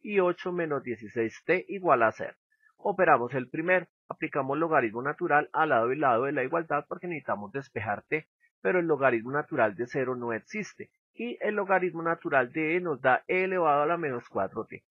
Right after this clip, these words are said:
Por tanto, pues no podemos solucionar esta ecuación al despejar t. Entonces nos vamos para nuestro segundo factor, que es ocho menos dieciséis t igual a cero.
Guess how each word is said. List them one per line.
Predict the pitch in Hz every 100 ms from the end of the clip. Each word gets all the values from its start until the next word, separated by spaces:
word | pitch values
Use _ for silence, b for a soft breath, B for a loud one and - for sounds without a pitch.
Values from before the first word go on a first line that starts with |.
| _ -
Por | 160
tanto, | 135 110 -
pues | 135 190
no | 165 147
podemos | 180 170 147 156
solucionar | 170 165 156 165 135
esta | 131 - 139 - -
ecuación | 160 - 147 143 170 131 -
al | 165
despejar | 151 127 - 101 101 -
t. | - 98 B B B
Entonces | - 190
nos | 196
vamos | 180 160 160
para | - 165 147
nuestro | 135 - 120
segundo | 110 107 101 98
factor, | - 135 - 185 180 _ _ _
que | 139 120
es | 117 -
ocho | 175 175 190
menos | 170 165 165
dieciséis | 160 170 147 135 127 -
t | 151
igual | 180 185 127
a | 110
cero. | 110 98